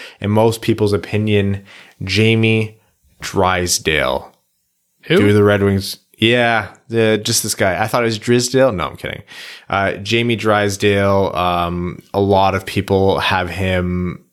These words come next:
Speaker 1: as the Red Wings' hopeful pick. Um, a lot of people are not even interested in having him as the Red Wings pick. Um, but nonetheless, he is in the mix of the Erie Otters in the O.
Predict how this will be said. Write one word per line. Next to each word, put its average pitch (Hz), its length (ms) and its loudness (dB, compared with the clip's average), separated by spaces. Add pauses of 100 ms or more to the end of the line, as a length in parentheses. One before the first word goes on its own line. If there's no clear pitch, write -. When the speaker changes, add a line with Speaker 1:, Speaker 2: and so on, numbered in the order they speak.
(580)
Speaker 1:
as 101 260 -2
the - 120 2
Red 92 200 0
Wings' 95 200 -2
hopeful 87 260 -6
pick. 123 480 -4 (380)
Um, 85 460 2
a 87 80 -2
lot 90 240 2
of 87 80 -4
people 92 240 0
are 87 160 2
not 87 240 -2
even 87 240 -6
interested 120 640 0
in 113 100 2
having 110 320 0
him 107 140 0
as 104 160 2
the 107 80 2
Red 101 160 2
Wings 101 240 0
pick. 98 400 -2 (340)
Um, 85 420 0
but 82 180 -2
nonetheless, 98 580 0
he 95 140 -4
is 95 300 -2
in 92 160 -4
the 92 80 -4
mix 90 560 -4 (280)
of 104 100 -4
the 101 240 -2
Erie 107 260 4
Otters 92 380 2
in 98 80 -2
the 87 180 -4
O. 107 480 2